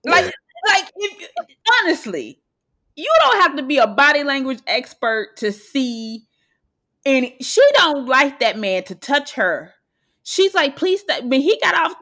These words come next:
Speaker 1: when they got off of Air Force One recently, I don't know where they were going because I don't keep up with him. But when he was trying to grab her hand, she was
Speaker 2: She
Speaker 1: yeah.
Speaker 2: wanted no part.
Speaker 1: You don't get
Speaker 2: Your
Speaker 1: your
Speaker 2: ass
Speaker 1: ass
Speaker 2: touch
Speaker 1: what
Speaker 2: me.
Speaker 1: the heck?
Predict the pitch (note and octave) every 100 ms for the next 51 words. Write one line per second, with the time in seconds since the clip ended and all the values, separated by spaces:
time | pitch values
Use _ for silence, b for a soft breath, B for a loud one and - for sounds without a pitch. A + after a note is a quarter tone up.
0 | - A#3 C#4 F#4 B4 D#4 B3+ A3+ - G3+
1 | A3+ A3+ G#3+ G#3+ F#3 D#3+ D3+ D#3+ E3 D#3
2 | D3+ F3+ G3 F#3 F3+ F3 F#3 F#3 D#3+ D#3
3 | D#3+ D#3+ E3 E3 F#3 F3+ D3+ - E3+ G#2
4 | - _ _ _ _ _ _ _ D#3+ A3
5 | A3 - - A#3 B3 C#4+ A4 C#5+ D5 -
6 | D#4+ G4 D4 C4+ C4 C4 C#4+ C#4+ D#4+ B3
7 | D#3+ G#2+ - _ _ _ _ _ _ _
8 | _ _ _ _ _ _ - - C5 D#5+
9 | E4+ - - _ _ _ - A3 B4+ G#4
10 | C4+ A#3 G3 G#3 G#3+ A3 A3+ A3 F#3 D#3
11 | - _ _ - F4 D4 D4 F#3+ - B4
12 | C#5 - C#5+ C5+ - B3 - _ B3+ A#3+
13 | G#3+ G#3 - C4+ -